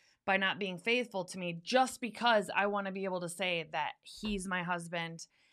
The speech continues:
and I'm married to him. Whatever. I don't care. I'll accept whatever as long as you stay married to me. And that is unhealthy. And that typically would go back to s-,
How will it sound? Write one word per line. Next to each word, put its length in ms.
and 160
I'm 140
married 280
to 80
him. 180
Whatever. 560
I 120
don't 180
care. 420
I'll 140
accept 440
whatever 720
as 220
long 360
as 140
you 100
stay 260
married 320
to 100
me. 220
And 140
that 160
is 120
unhealthy. 680
And 200
that 280
typically 460
would 180
go 180
back 340
to 280
s-, 140